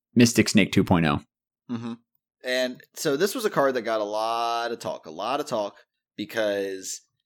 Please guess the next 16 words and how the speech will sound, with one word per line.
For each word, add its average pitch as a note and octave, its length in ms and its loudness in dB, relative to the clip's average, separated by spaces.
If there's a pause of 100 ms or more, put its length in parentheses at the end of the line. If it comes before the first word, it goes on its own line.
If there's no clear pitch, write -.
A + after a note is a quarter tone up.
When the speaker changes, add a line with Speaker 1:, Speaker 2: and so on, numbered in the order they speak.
(180)
Speaker 2:
how G3+ 440 4
good A2+ 640 6 (420)
is G2 240 2
Kaya A#2+ 600 6 (100)
Orzhov G#2+ 680 6
Usurper? - 600 -4
Speaker 1:
The G#2+ 80 6
real F3+ 160 12
question G2+ 340 10
is, E2+ 280 4 (580)
how - 180 0
good F3+ 200 10
are E3+ 80 12
three C3+ 260 4
mana A2 220 10
planeswalkers? - 840 4